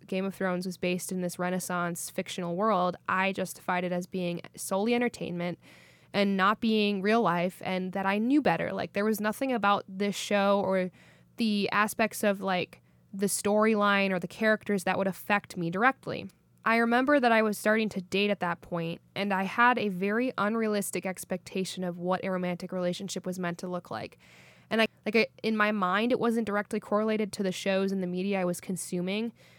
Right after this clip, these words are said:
And this idea that the romance I was going to experience in that kind of relationship was going to be this all-fulfilling, like, amazing, euphoric, uh, love that was just going to make me the happiest person alive.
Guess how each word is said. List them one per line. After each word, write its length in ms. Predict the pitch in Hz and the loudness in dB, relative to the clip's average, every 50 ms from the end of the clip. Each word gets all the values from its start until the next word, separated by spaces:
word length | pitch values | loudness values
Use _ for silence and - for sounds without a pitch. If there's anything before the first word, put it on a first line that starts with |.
| _ _ _ _ - | _ _ _ _ -8
And 380 | 214 - - - - - 240 | -8 -8 -10 -12 -6 0 0
this 120 | 247 226 254 | 2 4 4
idea 360 | 254 233 202 226 226 226 226 | 4 4 4 4 4 4 4
that 180 | 214 214 202 - | 2 2 0 0
the 80 | 202 | 0
romance 440 | 190 185 185 196 208 202 202 196 - | 0 0 2 2 2 0 0 0 0
I 80 | 190 190 | 0 0
was 200 | 185 185 180 - | 0 0 -2 -2
going 260 | - 190 196 196 208 | -2 0 0 0 0
to 60 | 214 | 0
experience 640 | 214 - - - - 190 185 180 180 185 180 - | -2 -2 -6 -6 -4 -2 -2 0 0 -2 -2 -2
in 60 | 190 180 | -2 -2
that 160 | 175 175 - | -2 -2 -2
kind 200 | - - 190 185 | -4 -4 -2 -2
of 80 | 180 | -2
relationship 640 | 180 180 175 180 180 180 - 185 185 - - 175 - | 0 0 0 0 -2 -2 -4 -6 -4 -4 -4 -4 -4
was 120 | 185 180 185 | -4 -6 -2
going 260 | - 175 175 175 175 | -2 0 0 0 -2
to 80 | - | -4
be 100 | 180 185 | -6 -4
this 180 | 175 175 175 - - | -4 -4 -6 -4 -2
all-fulfilling, 760 | 185 185 190 - - 185 - - 185 180 175 180 175 170 170 | 0 0 0 -2 -4 -6 -4 -4 -2 0 0 -2 -2 -2 -4
like, 220 | 180 175 165 - - - - - - - | -4 -6 -6 -8 -14 -20 -20 -20 -10 -4
amazing, 480 | 190 196 196 190 190 190 196 185 202 202 | -2 0 0 2 2 2 2 2 2 0
euphoric, 640 | 196 185 - - - 190 190 180 180 185 170 - - - - - _ _ _ _ _ | 0 -2 -4 -4 -4 -2 0 0 0 0 -2 -6 -10 -20 -20 -20 _ _ _ _ _
uh, 240 | - 190 196 185 175 | 0 2 4 4 2
love 540 | 170 180 196 208 214 202 185 185 180 180 185 | 2 2 4 6 6 6 6 4 2 0 2
that 240 | 190 185 185 - - | 2 4 4 2 0
was 140 | 185 - | -4 -4
just 180 | - 190 - - | -4 -4 -4 -2
going 200 | - 196 190 185 | -2 -2 -2 -2
to 100 | - - | -2 -4
make 160 | 196 180 175 - | -4 -2 -2 -2
me 80 | 190 | -4
the 80 | 180 185 | -4 -4
happiest 420 | - - 185 180 - 190 175 - | -2 -4 -4 -2 -2 -4 -6 -4
person 320 | - 190 180 175 - - 160 | -2 -2 -2 -2 -4 -6 -6
alive. 440 | - 107 - - - - - - | -4 -2 -2 -4 -4 -6 -12 -18